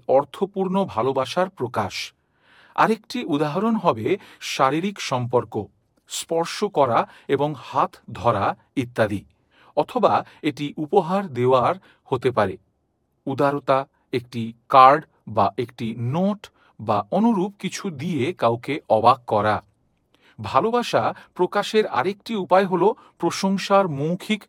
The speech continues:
অভিব্যক্তি। কাউকে তাদের জন্য আপনার প্রশংসা বলা বা তাদের প্রতি আপনার ভালোবাসা মৌখিকভাবে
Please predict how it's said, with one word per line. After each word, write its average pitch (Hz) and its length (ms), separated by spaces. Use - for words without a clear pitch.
অভিব্যক্তি। 120 720
কাউকে 123 380
তাদের 127 300
জন্য 147 420
আপনার 123 460
প্রশংসা 202 680
বলা 120 320
বা 117 160
তাদের 151 300
প্রতি 202 280
আপনার 151 500
ভালোবাসা 156 680
মৌখিকভাবে 135 840